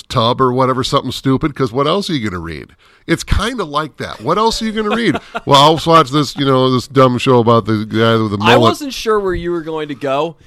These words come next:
Speaker 2: with that analogy, but that was beautiful, Dave. <laughs>
Speaker 1: So,
Speaker 2: That was
Speaker 1: so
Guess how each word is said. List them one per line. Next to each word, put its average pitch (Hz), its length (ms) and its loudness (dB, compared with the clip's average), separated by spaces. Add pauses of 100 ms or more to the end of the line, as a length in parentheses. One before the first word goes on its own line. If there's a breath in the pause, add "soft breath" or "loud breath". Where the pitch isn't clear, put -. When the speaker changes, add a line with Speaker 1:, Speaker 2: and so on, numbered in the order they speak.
(140)
Speaker 2:
with 135 160 -6
that 151 200 0
analogy, 143 600 -8
but 139 140 -10
that 214 200 4
was 156 180 -4
beautiful, 135 600 -4
Dave. 120 440 -8
<laughs> - 40 -10
Speaker 1:
So, 185 480 6
Speaker 2:
That 185 100 -10
was 180 140 -6
Speaker 1:
so 175 180 4